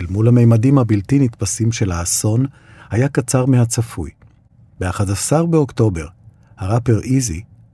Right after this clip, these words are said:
הוציא את השיר "שבעה באוקטובר", וכעבור כעשרה ימים הוציא ביחד עם אודיה את חורף עשרים ושלוש.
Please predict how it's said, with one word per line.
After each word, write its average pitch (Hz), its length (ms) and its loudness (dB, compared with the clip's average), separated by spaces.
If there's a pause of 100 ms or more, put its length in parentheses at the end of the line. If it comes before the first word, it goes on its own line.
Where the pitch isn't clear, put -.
(140)
הוציא 135 300 2
את 123 120 -2
השיר 131 280 -2
"שבעה 110 440 -4
באוקטובר", 107 600 0 (880)
וכעבור 95 460 -2
כעשרה 101 460 0
ימים 104 340 0
הוציא 113 340 -2
ביחד 101 500 -2
עם 95 140 -6
אודיה 95 480 -6 (420)
את 110 100 -8
חורף 120 460 0
עשרים 117 300 2
ושלוש. 110 580 -2